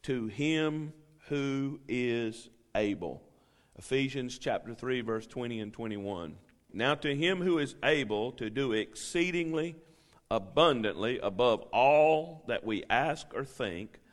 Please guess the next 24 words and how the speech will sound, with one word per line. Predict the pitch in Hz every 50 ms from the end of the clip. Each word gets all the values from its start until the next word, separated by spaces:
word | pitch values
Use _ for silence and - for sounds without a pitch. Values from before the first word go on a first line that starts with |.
| _ _ _ _ _ _ -
according | 113 - - - - 165 180 190 196 190 190 180 180 185 175 202 196 -
to | - 123
the | 104 107
power | - - - 139 135 147 160 175 139 151 160
that | 143 - - -
works | 117 131 131 123 - - -
in | 131 120 101
us, | 92 87 98 113 - - - _ _ _ _ _ _ _
to | - 117 110 107
him | 95 107 147 160 170 175 175 165
be | 160 151 139
glory | 123 135 143 160 175 185 190 190 190 185 175 107
in | 151 156 151
the | 139 135
church | - - - 156 156 156 151 135 - -
by | 104 107 107 110 107
Christ | 104 - - 147 151 143 131 135 - 95 107
Jesus | 131 156 139 117 107 104 104 104 104 - - - - - _ _ -
to | 139 135 123
all | 117 123 147 170 175 175 175 160
generations | 143 156 156 143 135 127 127 147 147 139 113 - - 101 98 101 104 -
forever | - - 101 101 101 104 113 135 147 147 147 147 147 139 147 147 - -
and | 98 98 92 87
ever. | - - 120 127 110 98 87 90 87 90 87